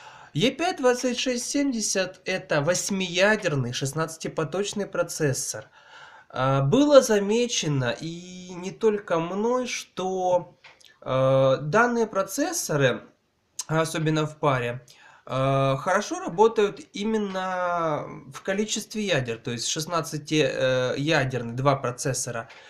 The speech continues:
эм, стоящие вместе в одной платформе,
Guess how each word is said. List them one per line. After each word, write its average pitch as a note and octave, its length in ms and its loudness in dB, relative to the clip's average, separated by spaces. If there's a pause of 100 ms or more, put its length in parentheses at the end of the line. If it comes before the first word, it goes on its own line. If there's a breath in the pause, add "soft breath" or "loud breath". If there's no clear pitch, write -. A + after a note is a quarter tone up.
(160 loud breath)
эм, A#2 920 -2 (460)
стоящие C#3 520 -2
вместе C3+ 340 -2
в A2+ 60 -8
одной A#2 220 -4
платформе, A#2+ 640 -6